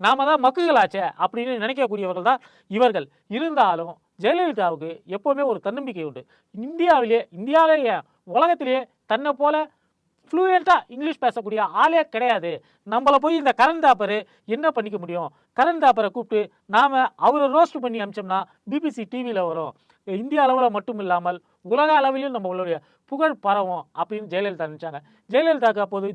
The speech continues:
தேசிய அரசியல் ஆர்வம் இருந்தது. அவருக்கு பிரதமரே ஆயிடுவோம் அப்படிங்கிற அளவுக்கு கூட ஒரு தன்னம்பிக்கை இருந்தது.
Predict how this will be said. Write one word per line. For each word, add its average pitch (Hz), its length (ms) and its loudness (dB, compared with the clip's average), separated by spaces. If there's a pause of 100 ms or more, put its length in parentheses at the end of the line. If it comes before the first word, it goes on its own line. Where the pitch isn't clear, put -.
தேசிய 302 320 0
அரசியல் 175 400 -6
ஆர்வம் 196 280 -4
இருந்தது. 147 260 -12 (360)
அவருக்கு 220 280 -2 (320)
பிரதமரே 359 460 6 (140)
ஆயிடுவோம் 247 420 2 (140)
அப்படிங்கிற 220 380 -4
அளவுக்கு 240 340 0
கூட 175 100 0 (440)
ஒரு 254 120 4 (220)
தன்னம்பிக்கை 262 460 -4
இருந்தது. 156 260 -10